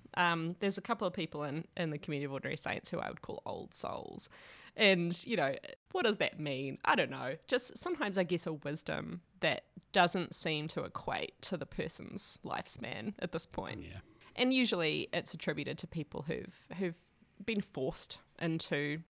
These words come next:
Speaker 1: situations that have meant that they've really had to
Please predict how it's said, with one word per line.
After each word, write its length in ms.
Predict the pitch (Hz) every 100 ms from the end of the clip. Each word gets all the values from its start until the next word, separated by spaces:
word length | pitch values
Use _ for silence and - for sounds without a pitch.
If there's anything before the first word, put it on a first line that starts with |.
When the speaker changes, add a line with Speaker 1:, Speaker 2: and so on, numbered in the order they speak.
| _ - -
Speaker 1:
situations 800 | - - 175 139 156 165 156
that 180 | - -
have 260 | 165 156 -
meant 220 | 160 -
that 140 | -
they've 200 | - 151
really 280 | 151 156 160
had 200 | 160 160
to 260 | - 151 -